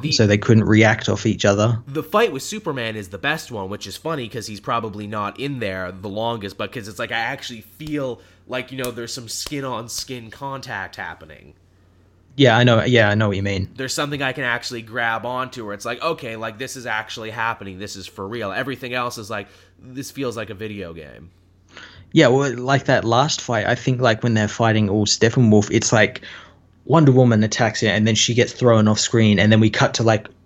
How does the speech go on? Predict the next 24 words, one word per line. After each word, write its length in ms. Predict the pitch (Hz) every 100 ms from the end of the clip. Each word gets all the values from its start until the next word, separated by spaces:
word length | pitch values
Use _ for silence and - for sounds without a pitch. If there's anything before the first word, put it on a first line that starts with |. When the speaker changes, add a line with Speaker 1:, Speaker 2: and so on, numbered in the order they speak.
| -
Speaker 2:
Aquaman 500 | 131 - 143 117 110
attacking 380 | 104 - 113 110
it. 220 | 104 101
Again, 260 | 117 127 107
it's 140 | 101
like 160 | 107 - - -
no 220 | 120 131
one 220 | 135 123
was 140 | 117 113
there 260 | 117 117
on 80 | 110
the 80 | 107
same 320 | - 110 104
day. 260 | 110 107 98
They 140 | 98
were 140 | 98 107
all 100 | 110
just 240 | 117 117
fighting 400 | - 117 113 113
some 240 | 107 113
guy 200 | 107 113
in 160 | 117 110
green 320 | 107 110 113
spandex 760 | 107 - 110 107 101 - -